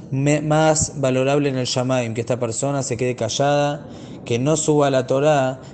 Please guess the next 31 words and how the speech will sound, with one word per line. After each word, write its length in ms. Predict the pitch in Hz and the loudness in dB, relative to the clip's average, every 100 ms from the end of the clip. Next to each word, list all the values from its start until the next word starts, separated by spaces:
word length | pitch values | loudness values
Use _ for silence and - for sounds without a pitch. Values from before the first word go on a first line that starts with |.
| - | -12
a 280 | - 131 131 | -2 0 2
que 260 | 143 143 143 | 2 2 2
suba 320 | - 147 143 | 2 4 4
la 160 | 131 | 2
Torá 280 | 123 127 143 | 2 2 4
y 80 | 143 | 2
eso 180 | 131 123 | 2 0
genere 560 | 127 123 135 139 143 - - - | 0 0 0 0 -2 -10 -16 -6
mahloket 760 | 117 - 147 151 151 151 151 - | -6 0 2 4 4 2 2 -4
o 160 | 139 127 | -4 0
que 80 | 123 | 0
alguna 260 | 127 127 | 0 0
persona 400 | 117 113 127 123 | -2 -2 -2 -4
sufra. 460 | 113 127 104 104 101 | -4 -6 -6 -4 -4
La 80 | 101 | -4
persona 340 | 107 131 131 | -4 -4 -4
tiene 160 | 127 120 | -4 -4
que 100 | 110 | -4
ser 140 | 127 | -4
inteligente 760 | 123 120 127 156 143 131 131 - - - - | -4 -4 -2 -2 -2 -2 -6 -6 -18 -16 -4
y 100 | 120 | -2
ver 300 | 131 131 131 | 0 -2 -2
qué, 320 | 139 135 135 | 0 0 0
cuáles 240 | 139 139 127 | 0 0 0
son 140 | 135 | -2
las 80 | 127 | -2
prioridades 1120 | 120 117 123 131 135 135 135 131 - - - - | -2 0 0 0 2 0 0 -4 -10 -16 -18 -10
y 100 | 117 | -4
qué 140 | 131 | -2
es 60 | 123 | 0
lo, 400 | 123 127 - | 0 0 -4